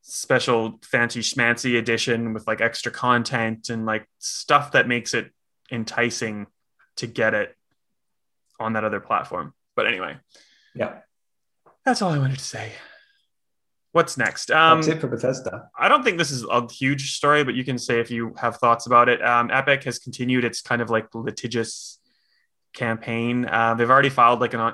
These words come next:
Speaker 1: anti-competitive claim against Apple in Australia, but in the last couple of weeks, they fi-,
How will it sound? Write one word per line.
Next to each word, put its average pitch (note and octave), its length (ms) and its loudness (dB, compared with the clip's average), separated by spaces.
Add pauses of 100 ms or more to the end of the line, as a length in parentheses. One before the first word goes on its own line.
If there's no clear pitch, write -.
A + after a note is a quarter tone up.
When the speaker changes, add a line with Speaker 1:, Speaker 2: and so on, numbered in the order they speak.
Speaker 1:
anti-competitive A2+ 840 -4 (640)
claim A#2 400 -2
against A2+ 500 -2
Apple C#3 420 2
in C#3+ 80 0
Australia, D3 520 4
but C3 160 0
in B2 80 -2
the A#2+ 80 -2
last B2 260 2
couple B2 160 -10
of - 20 -6
weeks, A#2 200 -8
they A#2 80 -2
fi-, A2+ 300 -2